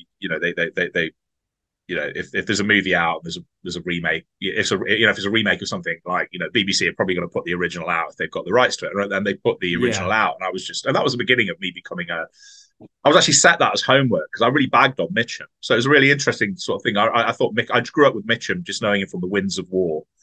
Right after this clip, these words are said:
Speaker 1: and just being this sort of just, like, lazy kind of movie. Yeah, I could, could see that he was a good movie star. But I remember a, a friend of mine at drama school, postgraduate, Italian-American,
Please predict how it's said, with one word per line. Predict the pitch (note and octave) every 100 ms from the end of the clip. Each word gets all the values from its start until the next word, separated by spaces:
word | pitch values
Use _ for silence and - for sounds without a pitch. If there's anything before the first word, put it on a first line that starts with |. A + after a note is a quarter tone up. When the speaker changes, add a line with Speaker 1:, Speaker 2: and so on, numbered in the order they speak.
| _ _ -
Speaker 1:
and | G2+
just | G2
being | G#2+ G2
this | F#2
sort | - F#2
of | F2+
just, | G2+ -
like, | G#2 F#2
lazy | F#2+ F#2+ G2 F#2+ F#2 F2 E2 - _ _ _ _ _ _ _ -
kind | - F#2+
of | E2+ E2 D#2+ - _ _ _ _ _ _
movie. | G#2+ A2+ G#2 A2+
Yeah, | B2 G2 G#2
I | G#2
could, | A2
could | F#2
see | - B2+
that | G#2
he |
was | G2
a | F#2
good | F#2+
movie | G2+ G2
star. | G2 E2
But | E2
I |
remember | A2+ B2 A#2 G#2+
a, | G2 G2
a | G#2
friend | - A#2 A2+
of |
mine | G2 F2
at | F2
drama | - G#2+ G#2
school, | - - -
postgraduate, | - G2+ - E2+ E2 - D#2
Italian-American, | - - F#2+ F2+ F2 F#2 F#2 - E2+